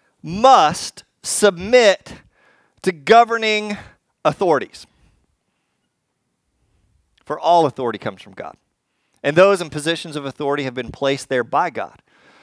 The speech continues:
So anyone who rebels against authority is rebelling against what God has instituted, and they will be punished.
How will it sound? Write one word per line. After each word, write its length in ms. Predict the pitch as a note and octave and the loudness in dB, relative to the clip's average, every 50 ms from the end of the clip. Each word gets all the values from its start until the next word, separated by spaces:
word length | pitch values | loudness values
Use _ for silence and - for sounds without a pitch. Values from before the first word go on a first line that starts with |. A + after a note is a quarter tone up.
| _ _ _ _ - | _ _ _ _ -4
So 160 | - F#3+ G#3 G3 G3+ | -2 -2 -2 0 -2
anyone 420 | A3 A#3+ C4 B3 A#3 A3+ A3 G3 | -2 -2 -2 -2 -2 0 -2 -2
who 160 | E3+ F#3 G#3 | -2 -6 -8
rebels 640 | G3+ G3 G3+ G3+ F3 D#3 F3+ F#3 G3 G3 G3+ F#3 F3+ | -6 -6 -8 -8 -4 0 0 2 4 4 2 2 0
against 320 | F3+ F3+ G3 F#3 - - | -4 -6 -6 -6 -6 -8
authority 640 | F3+ D#3 - F#3+ F#3 F#3+ F#3 F#3 F#3 F3 F3 F3 F3 | -10 -10 -8 -6 -4 -2 0 0 0 -2 -4 -4 -6
is 320 | - C#3+ D#3 E3+ D#3 D3 | -2 -2 -2 -2 -2 -4
rebelling 520 | D3 E3 E3 D#3 C#3+ D#3 D#3+ E3 E3+ E3 E3 | -6 -6 -6 -2 0 2 2 2 2 0 -2
against 680 | D#3+ D3+ D#3 E3+ E3 E3 D#3+ - - - - - - - - _ _ _ _ _ _ _ _ | -4 -2 0 0 0 0 -2 -8 -14 -16 -16 -16 -18 -18 -18 _ _ _ _ _ _ _ _
what 240 | B2 C#3+ D3+ C#3+ - | -8 -8 -8 _ -4
God 420 | E3+ D#3+ F3 D#3+ C#3 B2+ B2 B2 | -2 0 2 4 4 2 2 0
has 580 | B2+ B2+ C3 C3+ C3 C3 C3 C3 B2 - - - - _ _ _ _ _ _ _ _ _ _ D3+ | -2 -4 -2 0 0 0 0 -2 -4 -10 -16 -20 -20 _ _ _ _ _ _ _ _ _ _ -6
instituted, 640 | D#3 E3 - - C3 - - A#2 G2 - - - - _ _ _ _ _ _ _ _ _ _ _ _ _ _ _ | -6 -6 -6 -10 -14 -12 -10 -10 -10 -10 -14 -18 -20 _ _ _ _ _ _ _ _ _ _ _ _ _ _ _
and 120 | - C3 | -6 -2
they 140 | D3+ D#3 C3+ | 0 0 0
will 140 | A#2+ A2+ A2 | 0 -2 -6
be 100 | A2+ A2 | -10 -12
punished. 440 | - - G#2+ G2 - - - - | -10 -10 -12 -12 -12 -18 -20 -20